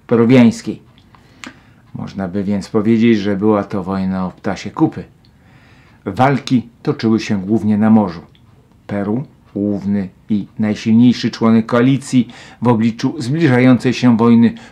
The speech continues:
pośpiesznie starało się rozejrzeć za jakimikolwiek posiłkami. Wcześniej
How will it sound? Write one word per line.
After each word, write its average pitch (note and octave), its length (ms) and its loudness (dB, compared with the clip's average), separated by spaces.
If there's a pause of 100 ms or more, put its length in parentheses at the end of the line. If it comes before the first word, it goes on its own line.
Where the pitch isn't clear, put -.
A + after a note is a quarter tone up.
(120)
pośpiesznie B2 600 -2
starało A2 400 0
się A2+ 200 -2 (220)
rozejrzeć A2+ 720 0
za G#2 300 -6 (120)
jakimikolwiek A2 1160 -2 (280)
posiłkami. G#2+ 680 -2 (760)
Wcześniej D#3 580 -2